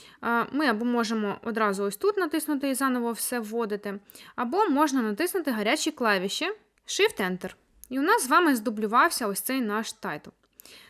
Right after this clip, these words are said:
Тепер ми його перейменуємо на Монсеррат. Так як це ми в Монсеррат використовуємо для баді, можемо так і назвати. Готово.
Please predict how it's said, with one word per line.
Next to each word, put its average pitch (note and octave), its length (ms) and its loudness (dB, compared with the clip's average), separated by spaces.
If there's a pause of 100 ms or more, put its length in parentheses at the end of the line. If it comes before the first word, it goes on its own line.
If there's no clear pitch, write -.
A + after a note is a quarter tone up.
(120)
Тепер G4+ 360 2
ми E4 180 4
його C4 280 2
перейменуємо A#3 960 0 (540)
на A3+ 420 2 (160)
Монсеррат. B3 640 -2 (1500)
Так E4 220 6
як C4+ 120 -2
це D#4 160 6
ми B3 280 4 (120)
в A3+ 140 -2
Монсеррат C4 540 4
використовуємо A#3+ 680 2
для A#3 160 2
баді, A3+ 420 4
можемо C4+ 420 4
так G#3+ 180 -2
і B3+ 40 0
назвати. F#3 520 -4 (2250)
Готово. D#4 460 2